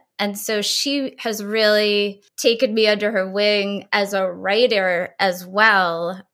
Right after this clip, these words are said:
And she just kind of encouraged me about ten years into the job,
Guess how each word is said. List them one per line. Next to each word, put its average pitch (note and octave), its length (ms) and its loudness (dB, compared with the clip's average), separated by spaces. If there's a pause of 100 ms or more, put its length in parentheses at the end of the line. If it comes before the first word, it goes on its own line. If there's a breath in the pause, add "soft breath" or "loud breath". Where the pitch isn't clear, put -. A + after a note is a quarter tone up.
And G3 340 0
she A#3+ 300 -2
just A#3 240 -4
kind A3+ 240 -2
of G3+ 400 -2
encouraged B3 840 2
me G3 460 -6
about G3+ 520 0 (500)
ten A#3+ 260 0
years G#3+ 380 0
into G#3+ 720 0
the F#3+ 160 -4
job, F#3+ 680 0